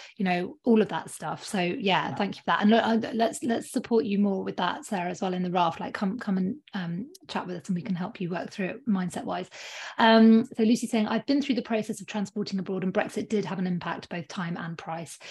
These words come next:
Speaker 1: Yeah, so Lucy's just recently, um, been through all of this. Um, so yeah, has, has, has had some personal experience, as I'm sure, you know, lots of people listening will have done as well. So if you're listening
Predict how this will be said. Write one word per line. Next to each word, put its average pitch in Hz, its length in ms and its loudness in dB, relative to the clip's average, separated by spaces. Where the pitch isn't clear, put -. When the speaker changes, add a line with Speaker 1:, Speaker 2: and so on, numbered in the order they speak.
Speaker 1:
Yeah, 175 260 2
so 190 260 0
Lucy's 214 260 4
just - 240 -4
recently, 185 800 2
um, 175 260 -2
been 175 160 -2
through 175 240 -4
all 165 140 -6
of 156 60 -14
this. - 300 -10
Um, 170 480 -4
so 170 460 -4
yeah, 165 380 -4
has, - 340 -8
has, 170 220 -8
has - 200 -8
had 175 180 -6
some 175 300 -4
personal 185 380 -6
experience, 175 540 -8
as 233 100 8
I'm 233 100 12
sure, 240 460 10
you 226 160 4
know, 208 120 6
lots 277 180 8
of - 40 -6
people 254 200 2
listening 208 460 2
will 208 120 -4
have 196 80 -6
done 185 180 -4
as 185 140 -8
well. 170 220 -2
So - 120 -10
if 175 160 -8
you're 214 120 2
listening 208 600 2